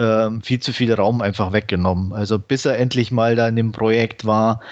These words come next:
und dann auch die Zeit als, als Showtalent sozusagen erstmal, das hat alles viel zu lange gedauert in meinen Augen. Ähm, dann war dann irgendwie zum Schluss nicht mehr viel übrig und das Ende wirkte dann so richtig aufgeklatscht, nur noch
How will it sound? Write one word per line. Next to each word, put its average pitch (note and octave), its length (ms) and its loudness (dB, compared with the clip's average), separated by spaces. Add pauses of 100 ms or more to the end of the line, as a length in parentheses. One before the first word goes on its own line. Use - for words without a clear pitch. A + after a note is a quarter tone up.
(320)
und A#2+ 140 -2
dann A#2+ 160 0
auch A2+ 200 -2
die A2+ 140 -4
Zeit A2 320 0
als, G#2+ 280 -2
als A2 200 2
Showtalent B2 720 0
sozusagen A#2 840 0
erstmal, A2+ 480 0
das G#2 140 -6
hat A#2+ 120 0
alles A#2 300 0
viel C3 160 0
zu - 140 -2
lange A2 300 2
gedauert F2+ 460 0
in G2 100 -2
meinen F#2 300 0
Augen. G#2+ 400 0 (540)
Ähm, A2 400 2
dann G#2+ 200 2
war G2+ 160 2
dann G#2+ 180 0
irgendwie A2 280 0
zum G#2+ 140 -2
Schluss A2+ 260 -2
nicht G#2 140 -2
mehr A2+ 160 2
viel - 240 -2
übrig A#2+ 380 0
und A2 200 -2 (100)
das G2+ 180 -2
Ende A2+ 340 2
wirkte A2 240 0
dann G2+ 220 0
so G#2+ 100 0
richtig A2 340 -2
aufgeklatscht, A2 760 -2
nur A2+ 160 2
noch A2 240 0